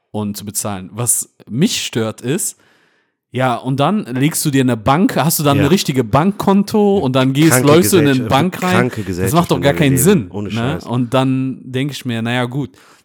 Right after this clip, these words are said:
Speaker 1: wer sich so viel Arbeit macht, dann kann er auch sich einen Job zulegen,
Speaker 2: Ja.
Speaker 1: bevor du dir die ganze Bemühung machst.“
Speaker 2: Okay, okay, mal, wir müssen mal festhalten, dass wir, ähm,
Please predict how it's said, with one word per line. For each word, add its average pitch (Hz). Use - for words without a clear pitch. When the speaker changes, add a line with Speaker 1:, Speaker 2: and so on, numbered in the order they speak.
Speaker 1:
wer 131
sich 143
so 143
viel 147
Arbeit 123
macht, 117
dann 110
kann 123
er 117
auch -
sich 104
einen 113
Job 123
zulegen, 110
Speaker 2:
Ja. -
Speaker 1:
bevor 127
du 101
dir 120
die 120
ganze 127
Bemühung 117
machst.“ 104
Speaker 2:
Okay, 110
okay, 98
mal, 90
wir 101
müssen 117
mal 101
festhalten, 117
dass 98
wir, 90
ähm, 80